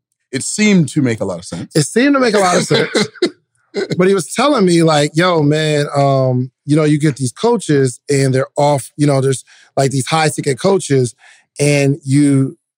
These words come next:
Speaker 2: you could simply become one of these people that people look at as the person who's always looking to make a sale and asking for a whole lot of money. And even if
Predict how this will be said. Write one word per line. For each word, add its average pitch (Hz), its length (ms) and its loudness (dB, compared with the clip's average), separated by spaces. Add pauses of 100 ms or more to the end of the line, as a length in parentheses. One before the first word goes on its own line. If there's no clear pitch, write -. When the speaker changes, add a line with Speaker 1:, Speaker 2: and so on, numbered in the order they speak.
(220)
Speaker 2:
you 147 240 2
could 143 380 -2
simply 160 340 0
become 139 460 0
one 147 180 2
of 143 80 -2
these 131 220 0
people 139 460 0
that 131 260 0 (260)
people 135 240 2
look 180 240 0
at 135 320 0
as 135 220 2
the 110 100 -12
person 135 580 0 (440)
who's 131 100 0 (100)
always 143 480 0
looking 135 520 0
to - 140 -4
make 131 240 0
a 120 80 -4
sale 147 640 0
and 135 100 -4
asking 135 280 -4
for 131 120 0
a 123 80 -2
whole 135 200 0
lot 131 180 2
of 123 80 0
money. 139 400 0 (400)
And 139 220 0
even 170 300 2
if 160 200 -2